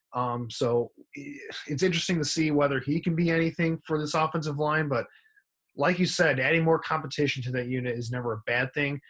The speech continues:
Uh, one player that is at the top of my list right now at that right guard position is Kelechi Osemele. Uh, he's a former All-Pro guard for the Baltimore Ravens and as well as a Pro Bowler with the Oakland Raiders a few years ago, but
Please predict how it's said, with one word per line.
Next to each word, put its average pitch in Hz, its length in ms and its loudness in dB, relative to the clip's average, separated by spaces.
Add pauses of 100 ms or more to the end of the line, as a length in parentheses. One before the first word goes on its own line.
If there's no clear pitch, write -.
(140)
Uh, 117 120 0
one 165 220 2
player 190 320 4
that 156 240 2
is 135 400 0 (220)
at 143 100 0
the 143 80 -4
top 156 260 -2
of 123 120 -4
my 131 180 0
list 131 320 0
right 113 180 -4
now 117 220 -4
at 113 80 -6
that 113 160 0
right 120 180 -2
guard 117 220 -2
position 120 460 -4
is 110 240 -6 (100)
Kelechi 143 580 2
Osemele. 127 680 -2 (400)
Uh, 113 80 -4
he's 147 160 2
a 143 60 0
former 165 380 0
All-Pro 156 440 4
guard 139 500 2 (340)
for 139 280 4
the 120 160 -4
Baltimore 135 500 0
Ravens 139 480 0
and 113 140 -4 (160)
as 120 80 -4
well 151 100 4
as 143 60 2
a 113 80 -4
Pro 175 260 2
Bowler 151 240 6
with 127 120 2
the - 80 -4
Oakland 139 380 -2
Raiders 135 520 0 (500)
a - 80 -6
few 165 220 0
years 156 260 2
ago, 143 380 4
but 127 180 -2